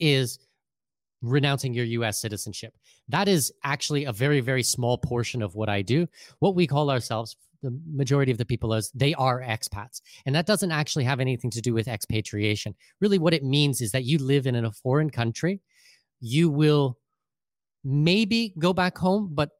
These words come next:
often just go to another country. So for example, I've lived in eight different countries. Okay. I will never return to Canada, but I will probably not spend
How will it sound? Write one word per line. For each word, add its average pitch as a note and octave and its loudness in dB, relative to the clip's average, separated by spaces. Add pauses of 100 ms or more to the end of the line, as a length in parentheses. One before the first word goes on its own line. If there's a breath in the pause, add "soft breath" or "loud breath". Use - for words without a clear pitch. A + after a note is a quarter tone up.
(120)
often D#3 2
just C#3 -2
go C3+ 2
to B2+ -4
another A#2+ 0
country. G2+ -8
So - 0
for E3 2
example, D3+ 2
I've D#3 -2
lived E3 2
in D3+ 2
eight D#3+ -2
different B2 -4
countries. A2 -8 (600 soft breath)
Okay. D3 -2 (220)
I D3+ 0 (560)
will C#3+ 0
never F#3 2
return E3 0
to C3+ -4
Canada, E3 2
but D3+ 0
I C3+ -2
will B2+ -4
probably C#3 0
not C3+ -2
spend A#2+ -2